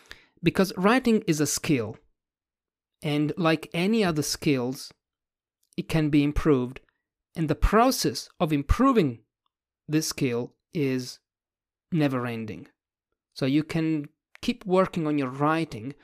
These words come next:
or on your cooking skills or on your language skills until you die, basically, 'cause it's, um, the, the, um,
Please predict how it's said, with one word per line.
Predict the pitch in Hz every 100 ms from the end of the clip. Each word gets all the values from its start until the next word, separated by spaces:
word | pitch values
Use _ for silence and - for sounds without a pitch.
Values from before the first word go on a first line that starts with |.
| - _ _
or | 160 139 135 131 131 -
on | 156 139
your | 135 113
cooking | - 220 180 135
skills | - 139 110 127 - -
or | 143 135 131 151
on | 131
your | 127
language | 123 131 180 202 151
skills | - 131 113 135 - - - _ _ _ -
until | 165 - 247 175
you | 127
die, | 147 147 110 101 - -
basically, | 107 101 - - 107
'cause | - 143 135 -
it's, | 160 - -
um, | 139 131 127 120 _ _ _ _ _ _ _ _ _ _ _ -
the, | 160 151 147 143 170
the, | 151 147 143 139
um, | 135 131 131